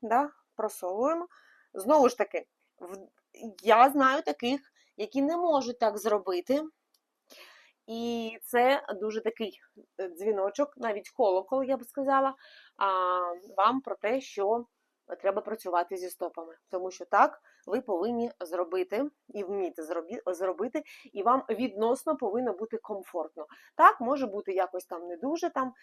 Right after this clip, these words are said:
в деяких, може, там, зонах, особливо біля, а, останнього пальця, да, чи передостаннього. Так, і що ми робимо? Згинаємо і розгинаємо наші пальці.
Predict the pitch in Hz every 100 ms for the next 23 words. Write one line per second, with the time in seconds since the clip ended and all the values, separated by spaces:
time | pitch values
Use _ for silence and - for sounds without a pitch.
0 | _ _ 202 214 220 220 220 214 196 196
1 | 196 190 - _ 208 180 202 185 175 _
2 | - _ - 180 196 190 185 170 185 185
3 | - - 165 165 160 156 156 _ _ -
4 | 175 269 285 294 269 262 269 254 - 165
5 | 190 247 _ - _ _ _ _ _ _
6 | 190 220 269 254 269 277 254 254 233 233
7 | 226 _ _ 190 170 302 302 339 262 202
8 | 175 160 147 _ _ _ _ _ _ _
9 | - 214 262 302 403 415 392 - 294 -
10 | 226 240 220 247 214 185 170 165 _ _
11 | 208 214 240 302 294 _ _ _ _ _
12 | _ - - 208 175 175 190